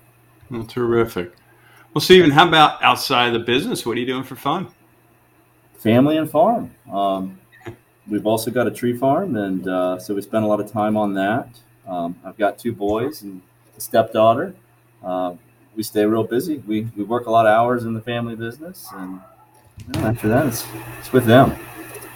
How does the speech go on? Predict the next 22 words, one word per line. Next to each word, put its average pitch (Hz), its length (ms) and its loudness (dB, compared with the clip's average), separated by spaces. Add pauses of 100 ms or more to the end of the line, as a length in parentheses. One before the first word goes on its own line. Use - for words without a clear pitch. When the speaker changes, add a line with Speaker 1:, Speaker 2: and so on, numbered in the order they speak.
(300)
Speaker 2:
We're 98 140 4
on 120 120 8
the 117 40 6
Speaker 1:
Wow. 110 60 0
Speaker 2:
farm. 110 320 2 (560)
Yeah. 117 100 -8
Speaker 1:
Wow. 104 520 -6
Speaker 2:
Growing 101 260 2
lots 107 220 2
of - 60 -18
children. 87 400 -8 (1040)
Speaker 1:
So - 600 2
a 117 140 0 (120)
tree 185 720 2
farm. 92 760 -4
Okay, 107 460 -4
so - 180 -4
we 135 140 -2
gotta 117 200 0
talk 98 260 -8
about 87 240 -18
that. - 240 -16